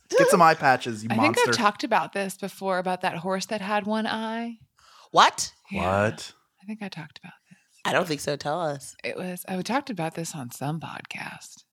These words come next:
Speaker 2: I know I was behind a microphone talking about a horse with one eye.
Speaker 1: Was it, uh, was it when you were on This Is Adulting?
Speaker 2: It could
Speaker 1: That
Speaker 2: have
Speaker 1: was
Speaker 2: been on This
Speaker 1: recent.
Speaker 2: Is Adulting. Could have been,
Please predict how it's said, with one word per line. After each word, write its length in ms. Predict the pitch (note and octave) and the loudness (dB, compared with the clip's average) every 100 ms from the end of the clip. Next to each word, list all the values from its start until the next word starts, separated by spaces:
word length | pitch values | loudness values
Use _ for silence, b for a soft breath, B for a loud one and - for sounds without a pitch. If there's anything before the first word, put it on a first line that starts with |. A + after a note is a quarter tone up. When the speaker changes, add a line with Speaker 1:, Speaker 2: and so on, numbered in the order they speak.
| _ _ _ - | _ _ _ -16
Speaker 2:
I 40 | C3 | -8
know 160 | C#3 D3 | -6 -6
I 120 | C3+ | -6
was 140 | C#3+ | -10
behind 320 | - C#3 C#3+ | -10 -4 -4
a 60 | C#3 | 0
microphone 460 | C#3 C#3+ - C#3 C#3+ | 0 -2 -4 -10 -6
talking 320 | D3 - D3 | -8 -8 -8
about 160 | C#3+ | -6
a 40 | - | -8
horse 300 | C#3+ C#3+ - | -8 -10 -14
with 120 | - | -12
one 140 | C#3 | -10
eye. 300 | C3+ C3+ C3+ C#3 _ b b b b | -8 -8 -10 -14 _ b b b b
Speaker 1:
Was 140 | G#3 A2+ | -2 -2
it, 200 | G2 - | 0 0
uh, 160 | G2 F2 | 0 2
was 120 | G#2+ | -2
it 40 | |
when 100 | F#2+ | 0
you 60 | G#2 | 0
were 80 | G2+ | 0
on 140 | F#2 | 0
This 160 | F#2 - | -2 -2
Is 120 | F#2+ | -2
Adulting? 340 | F#2+ - F#2+ | 0 0 4
Speaker 2:
It 80 | E3+ | 4
could 20 | |
Speaker 1:
That 80 | G3 | 8
Speaker 2:
have 100 | F#3+ | 8
Speaker 1:
was 80 | F3 | 8
Speaker 2:
been 80 | E3 | 8
on 100 | D#3+ | 6
This 160 | D#3+ - | 6 4
Speaker 1:
recent. 140 | E3 E3+ | 4 6
Speaker 2:
Is 60 | |
Adulting. 400 | E3 E3 F3+ F3+ | 6 6 2 -2
Could 140 | F3 E3 | 0 -2
have 80 | D#3+ | 0
been, 380 | D#3+ E3 E3 | -2 -4 -8